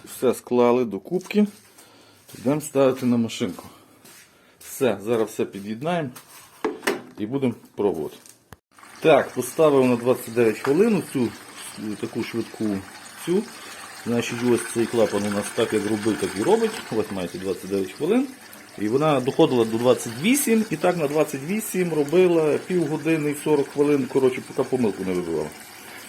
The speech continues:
Ну, зараз будемо дивитися, чи дійде воно до двадцять сім і так далі.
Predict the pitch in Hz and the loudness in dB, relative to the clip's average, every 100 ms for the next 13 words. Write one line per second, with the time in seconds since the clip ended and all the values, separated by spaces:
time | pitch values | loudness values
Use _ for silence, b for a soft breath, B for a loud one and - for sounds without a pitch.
0 | B 135 175 202 202 214 190 196 - 120 | B -4 2 2 4 4 4 4 2 -10
1 | - 120 110 120 107 98 92 92 101 - | -4 -4 0 2 2 0 -2 0 -2 -4
2 | - 185 180 123 98 120 | -8 -4 -2 -2 -2 -2